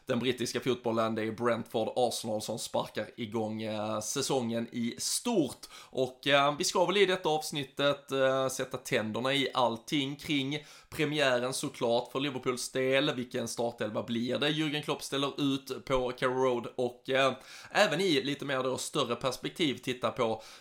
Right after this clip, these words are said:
vad den här säsongen kan komma att bjuda på. Hur starkt står sig det här Liverpool-laget mot övriga konkurrenter? Vilka ett lag kommer att vinna Premier League? Hur kommer de övriga toppplatserna att fördelas? Och, eh, vem vinner skytteligan? Vem överraskar? Vad händer?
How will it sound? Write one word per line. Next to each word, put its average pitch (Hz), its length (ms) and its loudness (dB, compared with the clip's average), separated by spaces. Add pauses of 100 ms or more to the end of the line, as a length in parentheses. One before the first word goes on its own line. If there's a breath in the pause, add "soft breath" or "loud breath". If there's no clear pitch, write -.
vad 143 200 6
den 131 120 2
här 131 160 4
säsongen 113 540 -2
kan 143 340 -2
komma 127 280 0
att 113 120 -6
bjuda 117 280 0
på. 120 100 -4
Hur 117 240 -2
starkt - 600 2
står 180 360 0
sig 131 260 4
det 123 80 2
här 123 120 4
Liverpool-laget 117 760 0
mot 120 260 -2
övriga 117 320 0
konkurrenter? 123 800 0 (300 loud breath)
Vilka 113 600 2
ett - 240 -4
lag 113 260 0
kommer 110 260 -2
att 107 200 -6
vinna 127 400 2
Premier 185 300 0
League? 170 280 4
Hur 117 60 0
kommer 117 380 -2 (400 loud breath)
de 117 220 0 (160)
övriga 131 440 6
toppplatserna 135 840 -2
att - 220 2
fördelas? 131 760 0
Och, - 380 -6
eh, 151 320 4 (180)
vem 226 200 0
vinner 220 160 -2
skytteligan? 160 880 0
Vem 170 160 4
överraskar? 165 560 4
Vad 165 100 -2
händer? 123 520 2